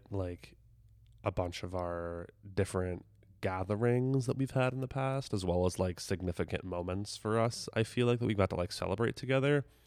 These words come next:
One really fun one, um, was the, oh, the American Advertising Awards. I think it was this year where we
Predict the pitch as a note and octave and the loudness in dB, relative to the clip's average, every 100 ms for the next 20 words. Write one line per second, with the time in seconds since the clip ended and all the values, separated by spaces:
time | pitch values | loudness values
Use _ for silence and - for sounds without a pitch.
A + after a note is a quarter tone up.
0 | _ - - - - - G2 G2+ G#2 F#2+ | _ -20 -20 -20 -18 2 6 8 8 6
1 | F#2 - F#2 F#2+ F#2 F#2 F#2 - - F#2+ | 4 2 2 2 0 -2 -4 -8 -6 -4
2 | F2 F2 E2+ E2+ - - - - - - | -4 -6 -10 -12 -14 -20 -20 -20 -20 -20
3 | - - - G2+ F#2+ F#2 F2+ F2 F2 F2 | -20 -14 -10 -2 0 0 0 -2 -2 -4
4 | F2 F2+ - - _ _ _ - F#2+ F#2+ | -4 -6 -10 -12 _ _ _ -12 -6 -4
5 | F2+ F2+ F2+ G2+ F#2 F2+ F2+ F#2+ - F#2+ | -4 -6 -4 0 2 2 -2 -4 -2 0
6 | F#2 - F#2 F2+ G2 F#2+ G2 F#2+ F#2+ G2 | -2 -2 -4 -2 0 0 0 0 2 2
7 | G2 G2 G2 G2+ - - - _ - _ | 2 -2 -4 -10 -10 -14 -20 _ -20 _
8 | _ _ _ - - G#2 C4 A3+ - G2 | _ _ _ -10 -8 -6 -6 -8 -10 -8
9 | - - E3+ F3+ F3+ F3 - - - - | -8 -4 -2 -2 -2 -6 -10 -20 -20 0
10 | G2+ F#2+ F#2+ F2+ E2+ E2+ | 4 4 4 2 2 0